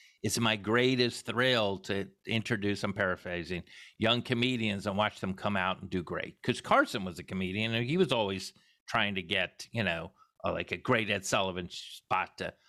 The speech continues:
launch his career. So from that moment on, there was an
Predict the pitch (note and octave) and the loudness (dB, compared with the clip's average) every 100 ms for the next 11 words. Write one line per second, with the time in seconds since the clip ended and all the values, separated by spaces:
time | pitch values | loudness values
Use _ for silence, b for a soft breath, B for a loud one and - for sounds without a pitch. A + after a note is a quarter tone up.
0 | - G#2+ F#2+ F#2 F2 - G2+ - - b | -2 0 0 -4 -10 -12 -14 -14 -18 b
1 | b b b b - A2+ G#2+ _ B2+ A#2 | b b b b 2 2 2 _ 0 4
2 | C#3+ D#3 D3+ D3+ C#3 D3 D3+ A#2+ G#2 G#2 | 4 4 2 4 4 6 6 6 2 -2
3 | - - A#2 A2 G2+ G#2+ | -8 0 2 2 2 0